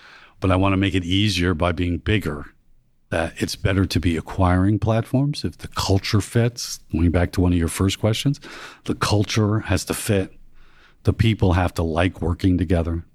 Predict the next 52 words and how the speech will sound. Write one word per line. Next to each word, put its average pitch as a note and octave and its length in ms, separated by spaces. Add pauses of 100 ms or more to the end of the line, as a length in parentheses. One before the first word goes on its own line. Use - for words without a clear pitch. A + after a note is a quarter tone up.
(240)
So - 80
I F2+ 60
have E2 160
to F#2 80
make F2 160
sure F2 160
that F2 80
it's - 120
a E2 140
strategic - 800
advantage F2+ 460
for F#2+ 100
the D2 120
clients G#2 720 (240)
that G#2 120
you G#2 140
did F#2+ 240
this, G#2+ 320 (300)
that F2 120
it E2 100
doesn't F#2 280
look F#2 200
like, E2+ 220 (800)
"Over G2+ 260
here A2 200
is G#2 100
a G2 60
private G2 340
equity F#2+ 300
firm G2 320
and F2+ 100
we F2 80
bought F2+ 160
a E2+ 40
long F2 280
short G2 400
equity G2 300
fund." G#2 320
Yeah, F#2+ 80
that's F2+ 240
nothing F#2+ 280
to D#2+ 60
do D#2+ 140
with D2 160
each D#2+ 160
other. D2+ 220 (340)
So A2 140
there's G2 160
just F2+ 200
a E2+ 60
strategic - 800
initiative E2+ 560